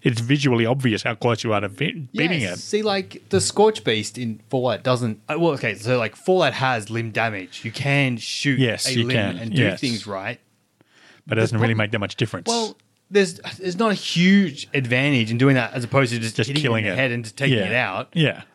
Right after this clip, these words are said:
Speaker 2: And so you kind of don't bother for the most part.
Speaker 1: Yeah.
Speaker 2: Um, don't think we bother doing that as if you want to do something fancy 'cause you gotta do a challenge where you gotta take a photo in
Speaker 1: Ah,
Speaker 2: a clown
Speaker 1: yeah,
Speaker 2: outfit,
Speaker 1: okay.
Speaker 2: you know, with whatever. Um,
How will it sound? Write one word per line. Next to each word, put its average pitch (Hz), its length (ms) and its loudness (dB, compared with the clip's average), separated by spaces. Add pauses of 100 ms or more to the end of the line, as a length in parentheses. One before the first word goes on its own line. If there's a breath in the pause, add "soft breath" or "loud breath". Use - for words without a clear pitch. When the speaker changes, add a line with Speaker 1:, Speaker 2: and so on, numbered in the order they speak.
Speaker 2:
And 139 160 -4
so 131 400 2 (500)
you 135 80 -14
kind 151 200 2
of 107 80 -4
don't 110 240 -4
bother 113 380 2
for - 100 -8
the 110 60 -2
most 95 260 -4
part. 139 320 -2 (100)
Speaker 1:
Yeah. 113 200 4 (100)
Speaker 2:
Um, 101 480 -6
don't 147 120 2
think 180 80 4
we 160 60 2
bother 139 220 2
doing 131 320 2
that 120 180 2
as 113 60 -6
if 110 180 -6
you 127 60 -4
want 127 120 2
to - 20 -2
do 110 40 -4
something 113 220 -8
fancy 131 680 -2
'cause 110 180 -8
you 113 60 -4
gotta 113 180 0
do 110 160 -4
a 104 60 -4
challenge 123 500 -2
where 107 80 -4
you 113 60 -2
gotta 113 120 -4
take 107 80 -4
a 98 40 -2
photo 107 600 0
in 104 160 -12
Speaker 1:
Ah, 95 340 2
Speaker 2:
a 90 40 0
clown 92 200 0
Speaker 1:
yeah, 92 180 -2
Speaker 2:
outfit, 104 200 -4
Speaker 1:
okay. 95 260 -4
Speaker 2:
you 123 120 -10
know, 104 200 -8
with 101 200 -12
whatever. 107 500 0 (640 loud breath)
Um, 120 480 0